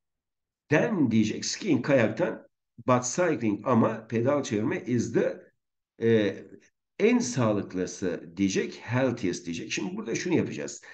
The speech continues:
Yani iki taraf için de sıfatımız healthy. Bu arada şu bir konuda sizi uyarmak isterim.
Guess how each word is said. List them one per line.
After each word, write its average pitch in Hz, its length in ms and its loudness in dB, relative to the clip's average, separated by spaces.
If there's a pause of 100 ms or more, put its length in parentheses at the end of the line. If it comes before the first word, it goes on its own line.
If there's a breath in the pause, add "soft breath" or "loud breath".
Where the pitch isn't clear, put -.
(300 loud breath)
Yani 147 320 4
iki 233 220 0
taraf 131 260 4
için 107 240 -2
de 170 220 -4
sıfatımız 107 600 -4
healthy. 101 440 -2 (920)
Bu 180 220 2
arada 127 580 2 (120)
şu - 540 -4
bir 220 140 0
konuda 156 320 0
sizi - 180 -6
uyarmak 139 400 6
isterim. - 540 -4